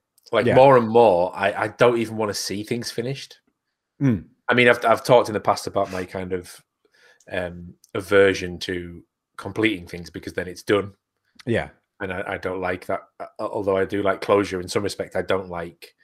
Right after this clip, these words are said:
Speaker 1: the end of a journey. You know, I don't like the end of movies. I don't, I, I want, I don't want them to get to,
Speaker 2: Mm.
Speaker 1: to Mor-,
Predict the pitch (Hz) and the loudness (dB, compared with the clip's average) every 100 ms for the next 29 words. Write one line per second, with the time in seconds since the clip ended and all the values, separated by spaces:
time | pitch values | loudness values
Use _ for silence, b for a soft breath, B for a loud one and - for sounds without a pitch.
0 | b b b 98 120 139 104 92 90 87 | b b b 2 4 4 0 0 -4 -6
1 | 80 80 80 - 92 90 110 107 98 95 | -6 -12 -16 -10 -4 0 0 0 -4 -4
2 | 95 92 101 101 85 80 87 92 90 - | -6 -6 -6 -6 -8 -10 -6 -6 -8 -14
3 | - - 92 92 95 85 _ _ - B | -14 -6 -4 -4 -6 -8 _ _ -20 B
4 | B B _ 101 101 104 107 117 101 92 | B B _ -2 0 2 2 0 -2 -10
5 | - 101 - - 85 _ _ _ _ 123 | -10 -10 -10 -14 -14 _ _ _ _ -4
6 | 98 92 90 | -4 -4 -6